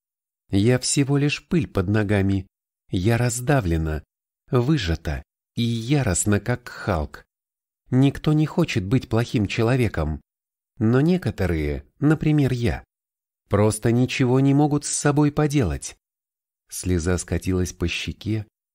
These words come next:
я обрадовалась, что мы одни в комнате. Я повернулась лицом к Вии. «Да что с тобой не так?» «Что не так?» вздохнула она.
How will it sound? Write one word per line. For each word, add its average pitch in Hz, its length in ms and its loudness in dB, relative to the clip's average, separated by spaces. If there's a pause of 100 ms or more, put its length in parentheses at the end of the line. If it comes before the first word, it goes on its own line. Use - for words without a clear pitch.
(140)
я 120 280 2
обрадовалась, 95 680 0
что - 220 -2
мы 113 180 2
одни 117 300 0
в - 80 -6
комнате. 78 600 -2 (840)
Я 92 280 0
повернулась 117 680 0
лицом 110 400 0
к - 120 -8
Вии. 76 520 -2 (540)
«Да 160 300 4
что - 340 2
с - 80 2
тобой 151 300 6
не 175 160 6
так?» - 420 -8 (840)
«Что - 360 0
не 175 200 6
так?» 214 420 -4 (540)
вздохнула 117 840 0
она. 78 340 -4